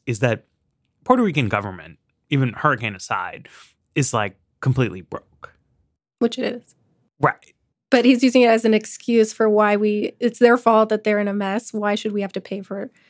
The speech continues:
Speaker 2: their rebuilding? I, that's how I've interpreted it. I don't know how you guys have interpreted it.
Speaker 1: Well, I mean, I think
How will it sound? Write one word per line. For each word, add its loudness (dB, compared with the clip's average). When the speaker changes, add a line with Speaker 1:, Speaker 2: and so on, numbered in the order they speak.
Speaker 2:
their 0
rebuilding? -4
I, 2
that's 0
how 0
I've 0
interpreted -6
it. -6
I 0
don't -2
know -4
how -4
you -10
guys -8
have -10
interpreted -8
it. -14
Speaker 1:
Well, 4
I 2
mean, 4
I 2
think 0